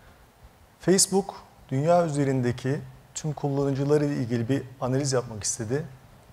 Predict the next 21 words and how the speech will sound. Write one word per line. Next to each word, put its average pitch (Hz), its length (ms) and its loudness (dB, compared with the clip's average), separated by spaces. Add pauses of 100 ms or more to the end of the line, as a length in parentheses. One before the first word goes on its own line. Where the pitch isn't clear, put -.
(460)
ve 151 220 4 (100)
siyah 165 460 2
bir 143 60 6
ekran 151 280 0
üzerine 123 480 2 (760)
kullanıcılarının 160 800 2
bulunmuş 156 360 0
olduğu 135 420 4 (640)
lokasyonları 135 640 4
işaretledi 117 600 0
ve 151 200 4 (540)
ekranda 139 400 2
görmüş 143 380 0
olduğumuz 131 520 -2 (140)
bu 151 160 -2 (100)
dünya 139 240 2
haritası 127 380 0
ortaya 104 240 -8
çıktı. - 320 -14 (1600)
Ve 151 80 6
ayrıca 196 540 10